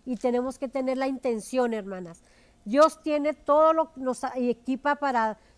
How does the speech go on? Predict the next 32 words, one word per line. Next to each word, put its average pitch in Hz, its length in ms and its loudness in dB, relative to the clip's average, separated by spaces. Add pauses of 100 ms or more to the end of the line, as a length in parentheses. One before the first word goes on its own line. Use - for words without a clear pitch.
(120)
poder 240 400 2 (320)
cumplir 294 480 -2
el 311 100 0
propósito 262 760 -4
que 254 120 -2
Él 247 180 -4
desde, 254 420 -2 (340)
desde 226 340 -4
que 226 340 -6
éramos 277 460 0
un 240 400 0
embrión, 262 420 0
desde 262 240 -4
que 247 120 -6
éramos, 262 340 -4
estábamos 262 560 -2
en 285 120 -4
el 247 80 -2
vientre 247 360 -4
de 269 60 -4
nuestra 269 320 -6
madre, 240 460 -4 (420)
Él 277 200 0
nos 285 180 -2
puso 262 260 -8
ese 254 160 -6
propósito. 214 760 -10 (380)
Ok, 233 300 -6
entonces 233 600 -4
así 277 280 -4
vamos 294 380 -2
a, 254 180 0